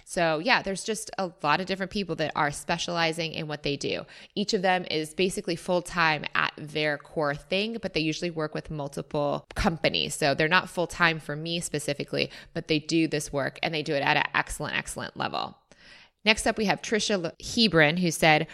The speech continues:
"What programs do you use to organize your upcoming or current projects? A physical planner, spreadsheets, app suggestions? Thank you." Well, this is a great follow-up. Like I said, the, I don't use a physical planner other than the to-do list, which I typically have liked to either use the app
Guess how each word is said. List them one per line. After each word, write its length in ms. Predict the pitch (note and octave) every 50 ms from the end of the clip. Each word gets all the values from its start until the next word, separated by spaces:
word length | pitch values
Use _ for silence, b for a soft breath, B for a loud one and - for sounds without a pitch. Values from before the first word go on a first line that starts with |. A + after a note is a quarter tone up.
| B B B
"What 160 | - E4 F4
programs 440 | - - A#3+ G#3+ G3+ A3 G#3 G3+ -
do 80 | G#3+
you 60 | G3+ F#3
use 200 | F3+ F3 E3+ -
to 80 | -
organize 480 | - - F3 F3 F3 F3 E3 E3 E3 -
your 80 | -
upcoming 440 | - D#3+ E3 - - F3+ E3+ E3 E3
or 80 | - D3
current 360 | - - - D3+ C#3+ - -
projects? 520 | - A#3+ A3+ G#3+ F3+ - - - - - - -
A 60 | E3
physical 400 | - F#3 E3+ - F3 - - D3
planner, 420 | - - A3 A3+ A#3 A#3 A#3 A3+ -
spreadsheets, 600 | - - - G#3+ G#3+ G#3 - A3+ A3 G3+ - -
app 200 | - - F3 F3
suggestions? 640 | - - F3+ D#3+ F3+ E3 F3 - - F3+ F3 F3 - - - -
Thank 240 | - E3 D3+ D3+ -
you." 100 | - - - - B B B B -
Well, 80 | F3+
this 140 | F3+ G#3 G3+
is 100 | A#3 F#3
a 60 | F#3
great 240 | - F#3 E3 D#3+ -
follow-up. 560 | - - G#3+ G#3+ G#3+ G#3+ G#3 G#3 G3+ G3 B B B B
Like 120 | - G#3 G3+
I 60 | A3
said, 380 | G#3 - A3 G3+ F#3 E3 D#3+ -
the, 240 | F#3 E3 E3 D#3 - - - -
I 80 | G3
don't 120 | G#3 A3 -
use 120 | G#3+ E3+
a 60 | F#3 E3
physical 340 | - G#3 F#3 F3+ - -
planner 480 | C#3 - - E3 D#3 C#3+ C#3 D3+ D#3+ - -
other 180 | - E3+ F3
than 160 | E3+ E3 D#3+ D#3
the 80 | D3+
to-do 340 | - - - E3 E3 F#3 F3+
list, 300 | E3 D#3 D3+ D3+ - -
which 120 | D#3 - - -
I 60 | F3
typically 540 | - - - E4 - F4 E4+ - B3+ A3 G#3+
have 300 | F3 F#3+ F3+ F3+ F3 - -
liked 320 | - F#3 F#3 F#3 F#3 -
to 160 | - - -
either 220 | - G3 F3 F3 E3
use 240 | D#3+ E3+ E3+ D#3+ -
the 160 | D#3 - -
app 320 | - D#3 D#3+ E3+ E3 -